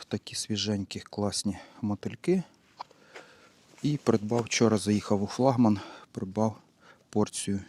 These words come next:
черв'ячки. Ось бачите, це порція черв'яків тридцять гривень.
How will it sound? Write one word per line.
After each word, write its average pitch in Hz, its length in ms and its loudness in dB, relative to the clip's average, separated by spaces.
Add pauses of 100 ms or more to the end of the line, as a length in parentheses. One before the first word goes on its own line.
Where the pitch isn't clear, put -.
(240)
черв'ячки. 92 680 -8
Ось 92 120 -12
бачите, 107 320 -4
це - 160 -4
порція 104 380 -2
черв'яків 107 460 0 (360)
тридцять 92 380 -2
гривень. 85 360 -6